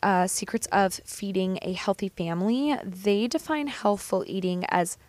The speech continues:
flexible and variable responses to hunger, food availability, availability,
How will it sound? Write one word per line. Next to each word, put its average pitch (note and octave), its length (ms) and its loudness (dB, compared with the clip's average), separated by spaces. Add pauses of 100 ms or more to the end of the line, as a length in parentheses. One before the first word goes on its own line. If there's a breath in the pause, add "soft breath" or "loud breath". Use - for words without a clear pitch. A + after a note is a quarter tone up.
(180 soft breath)
flexible B3 1080 4
and D4 340 -2
variable F3+ 840 2 (340 loud breath)
responses G3 680 0
to F3+ 300 -2
hunger, A#3 760 2 (520 loud breath)
food - 280 4
availability, G3+ 960 4 (280)
availability, G3 920 4